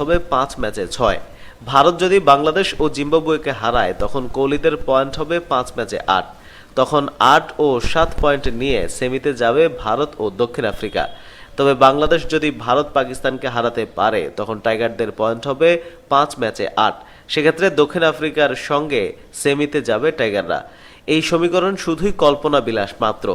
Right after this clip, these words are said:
কারণ ভারত পাকিস্তানের বিপক্ষে বাংলাদেশের জয়ে বাজি ধরা পাগলামি। যদি বাংলাদেশ পরের দুই ম্যাচে পাকিস্তানের সঙ্গে হেরে ভারতকে হারায় আর ভারত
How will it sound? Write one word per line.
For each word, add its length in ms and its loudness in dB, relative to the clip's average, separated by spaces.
কারণ 200 -2
ভারত 300 2
পাকিস্তানের 500 -4
বিপক্ষে 360 -6
বাংলাদেশের 560 -4
জয়ে 280 2
বাজি 340 0
ধরা 160 0
পাগলামি। 480 -2
যদি 140 2
বাংলাদেশ 380 4
পরের 320 4
দুই 200 0
ম্যাচে 240 2
পাকিস্তানের 580 -2
সঙ্গে 240 -4
হেরে 240 2
ভারতকে 420 -2
হারায় 340 4
আর 80 6
ভারত 260 4